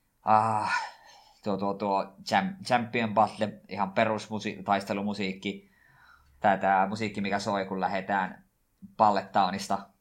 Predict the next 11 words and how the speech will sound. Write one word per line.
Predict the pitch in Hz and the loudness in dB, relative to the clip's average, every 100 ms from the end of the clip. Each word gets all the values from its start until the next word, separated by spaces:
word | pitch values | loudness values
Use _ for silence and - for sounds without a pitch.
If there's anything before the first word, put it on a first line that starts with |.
| _ _ _ _ _ _ _ _ - | _ _ _ _ _ _ _ _ -14
tuonne | 82 92 | -8 -4
Viridian | 98 95 95 | -2 0 -2
Cityä | 95 98 90 | -2 -6 -4
kohti | 92 - 90 | -4 -4 -6
ja | 98 | -6
niin | 98 95 | -6 -6
poispäin. | 92 - 90 95 | -8 -8 -10 -8
Mm. | 98 - - _ - | -12 -12 -20 _ -8
Ah, | 98 98 - | -4 -4 -2
Lavender | 104 110 117 113 113 | 2 6 6 4 4
Town. | 113 113 113 | 6 6 6